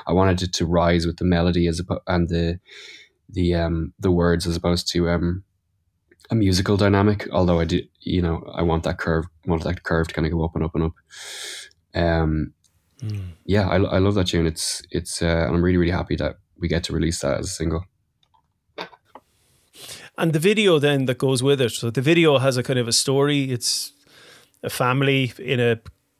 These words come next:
Speaker 2: grand spot, and maybe they're, they're appearing one way, uh, with themselves, and then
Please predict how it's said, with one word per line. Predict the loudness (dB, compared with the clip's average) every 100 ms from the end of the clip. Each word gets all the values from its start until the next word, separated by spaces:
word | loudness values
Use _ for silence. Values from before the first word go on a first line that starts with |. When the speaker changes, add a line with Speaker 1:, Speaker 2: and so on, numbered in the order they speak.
| -2
Speaker 2:
grand | 2 2 2 0
spot, | 0 2 2 0
and | -2 -2 -2 -6 -4
maybe | -2 -2
they're, | -2 -4
they're | 0 2
appearing | 2 2 2 2 2
one | 2 4
way, | 4 4 2 -6 -18 -14
uh, | -12 -4
with | -4
themselves, | -2 0 2 2 2
and | 2 2
then | 2 2 -2